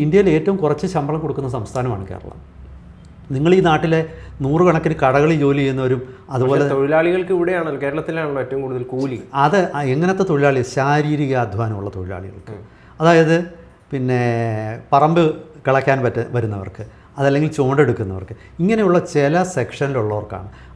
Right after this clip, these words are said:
Speaker 1: അവർ യഥാർത്ഥത്തിൽ ഈ നിങ്ങൾ പറയുന്ന തൊഴിലാളിയാണോ എന്ന് നിങ്ങൾ സംശയിക്കണം.
Speaker 2: ഉം.
Speaker 1: കാരണം അവർ പ്രൊഫഷണൽസ് ആണെന്നാണ് ഞാൻ പറയുന്നത്.
Speaker 2: ഉം.
Speaker 1: അത് കേട്ടാൽ ചിരിക്കുമായിരിക്കും നിങ്ങൾ.
Speaker 2: ഉം.
Speaker 1: അതിൻ്റെ കാരണം ഞാൻ പറയാം. അവർ ആരുടെ കീഴിലും അല്ല ജോലി ചെയ്യുന്നത്.
Speaker 2: ഉം.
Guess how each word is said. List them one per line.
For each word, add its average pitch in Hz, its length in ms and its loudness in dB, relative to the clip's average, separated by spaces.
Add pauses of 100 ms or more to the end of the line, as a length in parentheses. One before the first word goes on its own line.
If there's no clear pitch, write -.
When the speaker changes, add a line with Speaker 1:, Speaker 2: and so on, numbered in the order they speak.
(100)
Speaker 1:
അവർ 175 240 4
യഥാർത്ഥത്തിൽ 143 600 2
ഈ 135 100 -4
നിങ്ങൾ 127 280 -2
പറയുന്ന 120 340 -2
തൊഴിലാളിയാണോ 117 720 -2
എന്ന് 107 180 -4
നിങ്ങൾ 104 180 -8
സംശയിക്കണം. 104 640 -12 (140)
Speaker 2:
ഉം. 101 140 -18 (260)
Speaker 1:
കാരണം 143 160 4
അവർ 151 440 0 (320)
പ്രൊഫഷണൽസ് 156 540 2
ആണെന്നാണ് 151 340 4
ഞാൻ 117 240 -2
പറയുന്നത്. 110 360 -4 (220)
Speaker 2:
ഉം. 110 80 -14
Speaker 1:
അത് 127 80 0
കേട്ടാൽ 123 220 2
ചിരിക്കുമായിരിക്കും 151 600 2
നിങ്ങൾ. 113 220 0
Speaker 2:
ഉം. 113 100 -8 (180)
Speaker 1:
അതിൻ്റെ 156 240 -2
കാരണം 143 300 2
ഞാൻ 120 160 -2
പറയാം. 104 180 -4
അവർ 147 120 -2
ആരുടെ 147 280 2 (100)
കീഴിലും 127 300 0
അല്ല 95 120 -4
ജോലി 101 220 -8
ചെയ്യുന്നത്. 101 420 -14
Speaker 2:
ഉം. 113 220 -18